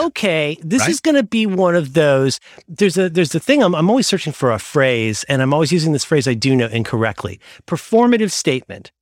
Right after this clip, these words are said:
Speaker 1: So I,
Speaker 2: Right.
Speaker 1: what I, what I need, what, what I want is a
Speaker 2: Yeah.
Speaker 1: phrase that says, "You just said something to me that has much more of an implication that I do something," right? You're,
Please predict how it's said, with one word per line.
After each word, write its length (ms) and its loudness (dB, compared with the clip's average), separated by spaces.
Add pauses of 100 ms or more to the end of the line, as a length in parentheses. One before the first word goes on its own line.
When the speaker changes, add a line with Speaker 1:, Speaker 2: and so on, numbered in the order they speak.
(320)
Speaker 1:
So 160 -2
I, 220 -2
Speaker 2:
Right. 120 -4
Speaker 1:
what 120 2
I, 260 -2
what 180 0
I 160 0
need, 240 2
what, 160 -4
what 160 0
I 120 0
want 420 0
is 160 0
a 20 2
Speaker 2:
Yeah. 220 -8
Speaker 1:
phrase 440 2
that 200 -2
says, 440 -2
"You 140 0
just 240 0
said 240 0
something 380 0
to 100 0
me 320 2 (300)
that 240 -2 (200)
has 240 -2
much 300 0
more 240 2
of 140 0
an 80 2
implication 580 0
that 160 0
I 140 -2
do 320 0
something," 560 -2 (480)
right? 240 0
You're, 160 0